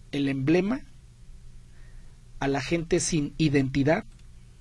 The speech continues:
a la gente palera, a la gente que por quedar bien con el presidente es capaz de hacer este tipo de humillaciones ante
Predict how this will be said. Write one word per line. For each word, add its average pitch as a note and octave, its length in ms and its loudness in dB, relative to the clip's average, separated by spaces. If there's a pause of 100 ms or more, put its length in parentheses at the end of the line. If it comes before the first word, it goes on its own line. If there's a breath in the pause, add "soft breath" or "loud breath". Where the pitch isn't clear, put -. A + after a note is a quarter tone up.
(440)
a - 80 -2
la C3+ 120 2
gente D#3 320 -2
palera, E3+ 520 4 (1040 soft breath)
a C#3 100 0
la C3+ 100 4
gente D#3+ 440 0
que D#3 120 2
por C3 220 -2
quedar D3 260 2
bien D#3+ 200 2
con E3 120 0
el C#3 100 -2
presidente C#3 580 0
es C#3 80 -2
capaz D3 400 -2
de D3+ 280 2
hacer C3+ 240 0
este C#3 180 -6
tipo D3+ 260 0
de D3+ 80 2
humillaciones C3+ 640 0
ante B2+ 400 -2